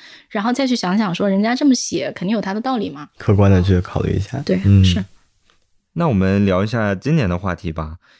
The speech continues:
Speaker 3: 因为我看你在社交媒体上说，其实你对chat G P T这个事儿，因为最近也特别热嘛，所有的媒体都在写，所有的播客也都在聊，你其实也是持一个比较正面的态度的。但跟前两年的什么元宇宙啊，或者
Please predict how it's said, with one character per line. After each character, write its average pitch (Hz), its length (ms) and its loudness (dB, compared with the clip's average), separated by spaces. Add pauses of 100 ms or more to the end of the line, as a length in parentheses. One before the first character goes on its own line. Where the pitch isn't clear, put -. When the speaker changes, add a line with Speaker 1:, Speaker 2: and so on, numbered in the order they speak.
(120)
Speaker 3:
因 143 140 -2
为 135 80 0
我 92 40 0
看 131 220 0
你 87 60 2
在 98 140 -2
社 131 120 -4
交 120 120 -2
媒 104 100 0
体 104 140 -4
上 98 180 -2
说， 110 220 -4
其 104 160 -8
实 113 160 -4
你 80 580 -8
对 92 380 2
chat 110 220 -2
G 107 140 -2
P 107 80 -6
T 156 220 -2
这 95 100 0
个 82 80 0
事 - 140 -4
儿， 78 240 -4
因 104 140 -2
为 92 80 0
最 98 120 0
近 92 120 0
也 82 80 -2
特 135 400 0
别 82 140 0
热 80 160 -2
嘛， 78 100 -4
所 110 200 -4
有 82 380 0
的 78 400 -4
媒 80 160 -4
体 - 100 -8
都 85 120 -4
在 90 100 -2
写， - 180 -12
所 - 200 -4
有 92 60 0
的 87 60 -2
播 90 160 -4
客 78 360 -4
也 76 100 -6
都 87 140 -4
在 90 140 -2
聊， 78 380 -6 (520)
你 90 180 0
其 120 100 -4
实 170 80 0
也 92 200 -2
是 101 180 -2
持 92 220 -2
一 92 80 2
个 90 180 2 (240)
比 - 100 -6
较 80 100 -2
正 120 140 -4
面 87 200 0
的 80 60 -2
态 113 220 -4
度 80 160 -4
的。 78 180 -8 (540)
但 92 300 0
跟 98 580 2
前 - 160 -4
两 104 160 0
年 82 200 0
的 85 160 0
什 - 120 -10
么 80 140 -2
元 80 240 -2
宇 80 60 -4
宙 85 160 -2
啊， 78 260 -4
或 80 160 -4
者 78 160 -4